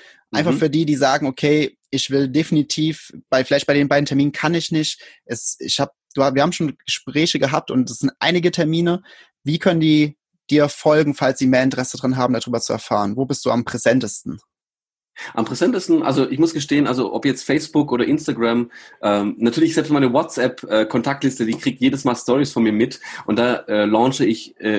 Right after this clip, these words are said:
Speaker 2: immer dann dementsprechend meine, meine neuen Seminare oder werde diese, äh, launchen.
Speaker 1: Wie, wie finden die dich? Über dein, über Zeus Sein? Über deinen
Speaker 2: Genau,
Speaker 1: Künstlernamen?
Speaker 2: Zeus, Zeus Sein, also
Speaker 1: Oh,
Speaker 2: Z E U S,
Speaker 1: Zeus.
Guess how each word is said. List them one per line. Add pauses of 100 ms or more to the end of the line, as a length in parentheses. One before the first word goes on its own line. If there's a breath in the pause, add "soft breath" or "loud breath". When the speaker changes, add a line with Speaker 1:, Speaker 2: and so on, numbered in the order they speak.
Speaker 2:
immer
dann
dementsprechend
meine, (380)
meine
neuen
Seminare
oder
werde
diese,
äh,
launchen. (220)
Speaker 1:
Wie,
wie
finden
die
dich?
Über
dein,
über
Zeus
Sein? (320)
Über
deinen
Speaker 2:
Genau,
Speaker 1:
Künstlernamen?
Speaker 2:
Zeus, (320 soft breath)
Zeus
Sein,
also
Speaker 1:
Oh,
Speaker 2:
Z
E
U
S,
Speaker 1:
Zeus.